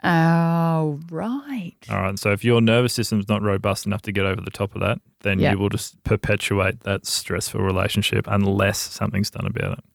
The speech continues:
Speaker 1: Right.
Speaker 2: And so that'll mean, yes, a more anxious child and all that type of stuff, not able to sleep, not able to settle, but also just in terms of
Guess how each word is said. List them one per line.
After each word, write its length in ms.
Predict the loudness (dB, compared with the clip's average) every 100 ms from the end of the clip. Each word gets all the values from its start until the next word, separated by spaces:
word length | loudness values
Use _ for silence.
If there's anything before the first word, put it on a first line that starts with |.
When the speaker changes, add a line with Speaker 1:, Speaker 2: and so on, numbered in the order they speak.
| -8
Speaker 1:
Right. 460 | 0 2 2 -2 -12 _ _
Speaker 2:
And 120 | -4 0
so 120 | 2
that'll 340 | 4 4 2
mean, 480 | 2 4 4 4 2 _ _ _ _
yes, 380 | -2 0 0 -6 -6
a 80 | 0
more 260 | 2 4 2
anxious 580 | 0 0 -2 -2 -8 _ _ -10
child 480 | -2 0 2 2 2
and 240 | 0 0
all 160 | 0 0
that 200 | -2 -2
type 200 | -4 -4
of 60 | -4
stuff, 240 | -2 0
not 200 | -2 0
able 160 | -2 -2
to 60 |
sleep, 300 | -4 -2 -2
not 180 | 0 0
able 100 | -2
to 80 | -4
settle, 480 | 0 2 4 2 0 _ _ _
but 200 | -4 -2
also 600 | 0 0 2 2 2 2 -2 _ _ _ _ 0
just 220 | 2 4
in 100 | 2
terms 380 | 4 4 6 6
of 440 | 6 4 0